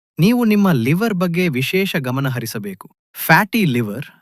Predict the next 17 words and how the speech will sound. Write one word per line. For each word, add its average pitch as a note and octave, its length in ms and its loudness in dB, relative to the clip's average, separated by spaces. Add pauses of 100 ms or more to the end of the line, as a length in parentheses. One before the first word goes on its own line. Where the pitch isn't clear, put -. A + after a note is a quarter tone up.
(100)
ಅಥವಾ D#3+ 520 0
ಹೊಟ್ಟೆಯ G#3 460 -2
ಸೋಂಕಿನ E3 440 -2
ಸಮಸ್ಯೆ C#3 480 -4
ಉಂಟಾಗಬಹುದು. G#2+ 760 -10 (380)
ಮಸಾಲೆಯುಕ್ತ A3 760 0
ಆಹಾರವನ್ನು D3 760 2
ತ್ಯಜಿಸಿ. - 680 -8 (320)
ಎರಡು F3+ 260 2
ಸಾವಿರ G3+ 320 0
ಇಪ್ಪತ್ತೆಂಟರಿಂದ D#3+ 1000 0
ಎರಡು D3 440 0
ಸಾವಿರ C3+ 340 -2
ಇಪ್ಪತ್ತೊಂಬತ್ತರಲ್ಲಿ C3 1400 -4 (300)
ರಾಹು F3+ 560 4
ಎರಡನೇ F#3 460 2
ಮನೆಯಲ್ಲಿರುತ್ತಾರೆ. A#2+ 1000 -4